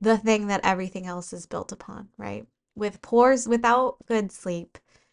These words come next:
and I know some of you are in that baby phase, right? Without good sleep, you feel crummy. When your sleep returns to some form of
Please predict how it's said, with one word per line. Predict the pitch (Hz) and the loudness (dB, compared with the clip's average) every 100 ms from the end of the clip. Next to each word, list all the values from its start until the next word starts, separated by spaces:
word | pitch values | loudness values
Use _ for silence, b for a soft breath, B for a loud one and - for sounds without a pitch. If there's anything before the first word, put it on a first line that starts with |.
| _ _ _ _ - | _ _ _ _ -6
and | 180 180 - | -6 -6 -2
I | - 190 | 0 2
know | 196 220 208 | 2 2 2
some | - 190 | -2 -2
of | 196 214 | 0 2
you | 220 | 2
are | 208 | 2
in | - 196 214 | 0 0 0
that | 196 - | 0 0
baby | 190 202 208 | -2 -2 -4
phase, | - 220 208 - | -2 -2 -2 -6
right? | 180 185 233 233 b b b b _ _ | -6 -4 -6 -8 b b b b _ _
Without | 196 202 190 208 226 | -2 2 4 4 2
good | 226 220 | -2 -2
sleep, | - - 180 190 233 - | -8 -4 -2 -2 -6 -8
you | 196 214 233 | -2 0 0
feel | 226 240 | 0 -2
crummy. | 233 247 226 - _ _ _ - | -2 -4 -4 -12 _ _ _ -6
When | 196 196 | -4 -2
your | 202 | -4
sleep | - 196 190 | -4 -6 -2
returns | 226 220 190 240 262 - | -2 0 -2 -4 -8 -10
to | - 196 196 190 185 185 - _ _ | -8 -6 -4 -6 -6 -10 -14 _ _
some | - - 185 185 190 | -20 -8 -6 -6 -10
form | 202 196 190 | -10 -8 -8
of | 185 190 | -10 -14